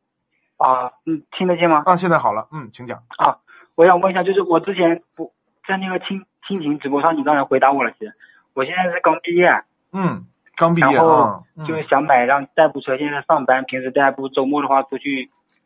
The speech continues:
Speaker 1: 嗯，自驾游什么的。然后刚才也问过你了，
Speaker 2: 对。
Speaker 1: 就是昂克赛拉和X R五啊。
Speaker 2: 嗯，嗯，嗯，我知道，
Speaker 1: 啊，
Speaker 2: 刚才您问的这个问题。
Speaker 1: 一点五的那个昂克赛拉，我，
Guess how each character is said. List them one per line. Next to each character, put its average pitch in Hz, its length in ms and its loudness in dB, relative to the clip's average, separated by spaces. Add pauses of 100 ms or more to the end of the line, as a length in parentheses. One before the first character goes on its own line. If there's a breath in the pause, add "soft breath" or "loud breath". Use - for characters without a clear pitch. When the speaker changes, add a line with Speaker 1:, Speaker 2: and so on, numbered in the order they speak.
(160)
Speaker 1:
嗯， 120 540 -8 (400)
自 147 80 -6
驾 135 160 4
游 117 160 -2
什 117 100 -12
么 110 100 -12
的。 85 60 -20 (360)
然 120 120 2
后 - 60 0
刚 139 100 4
才 139 120 6
也 131 80 2
问 147 180 0
过 143 100 4
你 131 60 -2
了， 117 120 0
Speaker 2:
对。 120 40 -8
Speaker 1:
就 131 60 -4
是 135 60 -4
昂 131 180 0
克 139 80 -8
赛 143 140 4
拉 139 120 4
和 131 60 0
X 127 320 -2
R 127 160 -4
五 - 20 -10
啊。 - 180 -10 (440)
Speaker 2:
嗯， 127 180 -8
嗯， 117 160 -10
嗯， 101 280 -12
我 117 100 -4
知 120 120 -8
道， 117 260 2
Speaker 1:
啊， 113 120 2
Speaker 2:
刚 127 140 2
才 123 80 -2
您 120 100 -6
问 117 80 -2
的 123 60 4
这 151 80 6
个 - 0 -
问 165 80 2
题。 - 0 -
Speaker 1:
一 - 0 -
点 151 40 0
五 139 40 0
的 127 100 4
那 143 80 4
个 147 80 2
昂 135 140 6
克 147 80 -2
赛 160 100 6
拉， 143 140 4
我， 143 160 -4